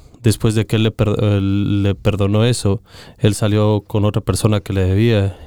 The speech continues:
y no lo perdonó y lo metió a la cárcel. Entonces, ¿cómo queremos que Dios nos perdone y nosotros no podemos perdonar? Creo que tan solo si te pones a pensar en eso, eh, creo que es un poco i-,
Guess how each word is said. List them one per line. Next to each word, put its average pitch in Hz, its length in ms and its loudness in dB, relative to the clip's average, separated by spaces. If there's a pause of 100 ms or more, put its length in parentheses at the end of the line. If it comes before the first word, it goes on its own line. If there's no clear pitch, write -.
y 98 80 4
no 101 100 6
lo 104 120 0
perdonó 101 360 0
y 117 40 -2
lo 101 260 0
metió 95 380 -2
a - 20 2
la 95 100 2
cárcel. 104 420 -2 (1600)
Entonces, 113 640 0 (1500)
¿cómo 131 240 2
queremos 120 380 0
que - 120 -2
Dios 110 180 6
nos 113 160 4
perdone 120 600 0
y 117 100 2
nosotros 107 340 2
no 107 100 2
podemos 104 280 2
perdonar? 95 460 -2 (1500)
Creo 120 160 2
que 127 120 2
tan 113 160 -2
solo 120 220 -2
si 117 100 -4
te - 100 -4
pones 127 300 -2
a 131 40 -4
pensar 117 320 -2
en 113 120 2
eso, 101 420 0
eh, 101 60 -2
creo 104 220 -2
que 110 100 0
es 107 120 0
un 101 80 -2
poco 107 280 0
i-, 101 280 4